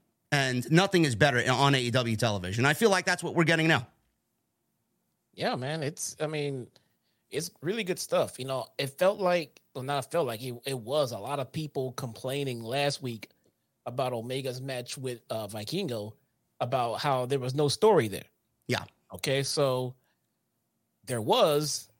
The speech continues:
Speaker 2: So now here we are a week later with Jeff Cobb. And to me, it felt like now last week's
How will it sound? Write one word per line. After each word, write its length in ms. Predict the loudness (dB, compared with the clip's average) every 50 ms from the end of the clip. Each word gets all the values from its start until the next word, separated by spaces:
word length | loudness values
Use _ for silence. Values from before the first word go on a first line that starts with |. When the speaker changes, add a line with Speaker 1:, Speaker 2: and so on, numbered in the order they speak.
| _ _ _ _
Speaker 2:
So 140 | -6 -6 -4
now 240 | -4 -2 -2 -2 -2
here 160 | -2 -2 -2
we 200 | -2 0 0 2
are 220 | 2 2 2 2
a 120 | 2 0 0
week 420 | 0 -2 -2 -4 -4 -6 -8 -12 -14 _ _ _ _ _ -6
later 360 | 0 2 2 2 4 2 0
with 220 | 0 0 -4 -6
Jeff 280 | -4 -4 -4 -4 -4 -6
Cobb. 500 | -6 -2 0 0 2 0 0 -2 -6 -14 _ _ _ _ _ _ _ _ _ _ _ _ _
And 580 | -4 -2 -2 -2 -2 -2 -2 -4 -4 -8 -12 -14 _ _ _ _ _ _ _ _ _ _ _ _ _ _ _ -6
to 120 | -4 -4
me, 360 | -2 -2 -2 -2 -2 -2 -4
it 80 | -4 -4
felt 240 | -2 -2 -2 0 0
like 340 | 0 0 0 0 -4 -8 -14
now 500 | -12 -6 -4 -2 -2 0 -2 -2 -4 -6 -10
last 520 | -12 -10 -8 -6 -6 -4 -2 -2 -4 -4
week's 540 | -6 -6 -6 -6 -6 -6 -8 -8 -8 -8 -10